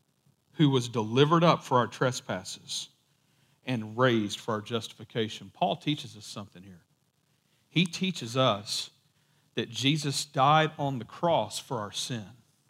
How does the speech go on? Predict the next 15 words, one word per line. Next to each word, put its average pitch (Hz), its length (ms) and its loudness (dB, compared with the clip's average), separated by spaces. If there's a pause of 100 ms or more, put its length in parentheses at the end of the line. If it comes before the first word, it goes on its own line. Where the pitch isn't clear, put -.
(1000)
but 98 120 -12
he 131 140 -2
was 98 220 -8
raised 117 580 0
from 110 240 -8
the 104 60 -12
grave 98 640 -6 (400)
that 101 160 -6
we 123 160 0
might 120 260 -2
be 110 140 -8
justified 117 960 -4
in 110 160 -6
the 104 180 -8
eyes 117 680 -6